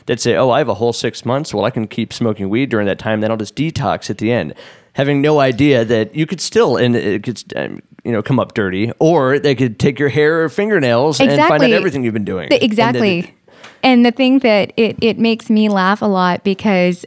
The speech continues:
Speaker 2: um, yesterday I had several, um, several different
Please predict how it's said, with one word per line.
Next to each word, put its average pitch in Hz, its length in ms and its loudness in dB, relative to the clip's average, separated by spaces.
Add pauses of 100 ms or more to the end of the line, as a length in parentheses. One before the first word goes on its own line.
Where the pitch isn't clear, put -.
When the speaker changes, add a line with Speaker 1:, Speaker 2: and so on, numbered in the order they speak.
Speaker 2:
um, 185 480 2 (760)
yesterday 190 840 0
I 190 100 0
had 170 220 -2
several, 170 480 -4 (200)
um, 170 480 -2
several 196 540 -2
different 175 520 -4